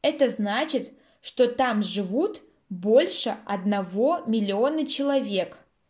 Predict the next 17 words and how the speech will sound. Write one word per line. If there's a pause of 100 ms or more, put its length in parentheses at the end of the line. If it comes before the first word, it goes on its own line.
(480)
Екатеринбург — (380)
это
столица
Урала. (720)
А
ещё (640)
Екатеринбург (140)
называют (400)
третьей
столицей
России. (840)
Это
один
из
моих
любимых
городов,